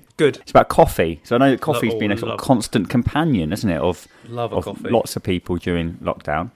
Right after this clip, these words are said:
Speaker 2: Uh,
Speaker 1: Mm.
Speaker 2: certainly has that in the Pearson household. Uh,
Speaker 1: <laughs>
Speaker 2: but unfortunately, Ben, a new study suggests that too many cups of joe could be a culprit for poor health.
Speaker 1: Right.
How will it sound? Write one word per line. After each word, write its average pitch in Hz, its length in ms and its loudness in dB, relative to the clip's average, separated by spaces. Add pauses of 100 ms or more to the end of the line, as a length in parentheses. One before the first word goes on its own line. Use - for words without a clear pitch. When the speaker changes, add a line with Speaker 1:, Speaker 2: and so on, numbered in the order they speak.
Speaker 2:
Uh, 82 240 -2
Speaker 1:
Mm. 123 140 -10
Speaker 2:
certainly 107 400 2
has 101 180 4
that - 380 -4
in 101 120 2
the 95 80 2
Pearson 98 340 2
household. 87 580 -2
Uh, 90 320 4 (420)
Speaker 1:
<laughs> - 400 -20
Speaker 2:
but - 120 0
unfortunately, 120 880 2 (120)
Ben, 92 380 -2
a 113 140 -2
new 120 200 6
study 123 220 4
suggests 87 300 -4
that - 160 -10
too 139 260 2
many 131 240 4
cups - 380 0
of 123 120 -4
joe 92 540 2
could 110 240 -8
be 101 100 -6
a 92 60 -4
culprit - 680 -6
for - 140 -18
poor 85 320 -6
health. 80 500 -10 (640)
Speaker 1:
Right. 117 240 -4